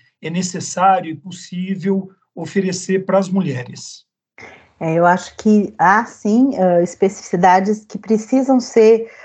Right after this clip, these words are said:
Speaker 2: observadas, né? Eu acho que muitas delas são ainda transpassadas por uma série de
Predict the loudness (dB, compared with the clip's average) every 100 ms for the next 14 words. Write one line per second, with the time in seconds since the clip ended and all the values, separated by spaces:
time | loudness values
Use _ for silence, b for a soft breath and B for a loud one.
0 | B 0 0 0 2 2 4 4 2 -2
1 | -2 0 0 -2 -4 -2 2 4 4 2
2 | 0 2 4 4 4 0 -6 b b _
3 | 0 2 4 4 4 4 2 0 -4 0
4 | -2 -2 0 2 2 2 0 -2 -4 0
5 | 2 0 0 2 2 0 0 0